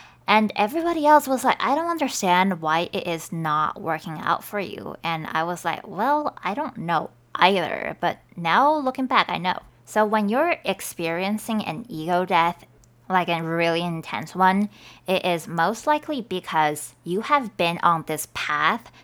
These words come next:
that is out of alignment for a very long time. You have ignored the fact that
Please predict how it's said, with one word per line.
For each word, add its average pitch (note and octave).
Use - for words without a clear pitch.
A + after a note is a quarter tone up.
that E3
is E3
out F3
of F3
alignment E3
for F3+
a D#3
very E3
long D#3+
time. -
You E3+
have D3+
ignored F3
the E3
fact D3+
that D#3+